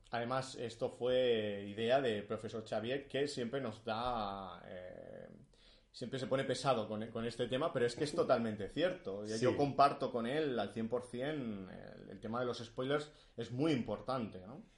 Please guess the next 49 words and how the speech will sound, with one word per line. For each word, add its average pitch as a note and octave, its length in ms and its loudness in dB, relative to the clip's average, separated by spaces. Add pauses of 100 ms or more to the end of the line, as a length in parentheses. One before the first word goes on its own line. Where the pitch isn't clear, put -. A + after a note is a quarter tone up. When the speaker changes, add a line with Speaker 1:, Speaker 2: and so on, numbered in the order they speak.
Speaker 2:
Y A#2+ 100 0
sí, A2+ 180 0
yo A#2+ 120 4
también G2 240 2
quiero G2 180 0
decirlo, G#2 400 -2
sí, F2+ 200 -6
en - 120 -12
caso F#2 260 -6
de G2 80 -2
que G2 60 -4
a G2 40 -2
lo G2 60 -2
mejor F#2+ 400 -4 (320)
parezca F2 340 -6
que G2+ 80 -4
doy G#2+ 120 0
muchos F#2 320 -4
datos G#2 380 -2
y - 40 -10
tales, A#2 220 -2
porque F#2 220 -6
soy, G#2 180 -10 (340)
bueno, A#2+ 220 -2
como D2+ 160 -8
vosotros, G#2+ 420 -6
pero F2+ 200 -8 (160)
soy - 140 -2
muy A#2 100 2
cinéfilo, G#2+ 360 -2
es G#2+ 60 0
mi G#2+ 80 -2
forma F#2+ 260 -4
de F2+ 60 -6
ser G2 180 -6
a G2 60 -2
veces, A2+ 400 -6 (260)
y - 60 -10
bueno, G#2 340 2
eh, F2 280 -8 (300)
es F#2+ 140 -10
así, G#2+ 240 -4
pero D2+ 180 -8
bueno, G2 140 -6
intentaré D#2 380 -12
no D#2+ 100 -10
ser F#2 140 -10
muy E2 140 -12
académico. - 480 -14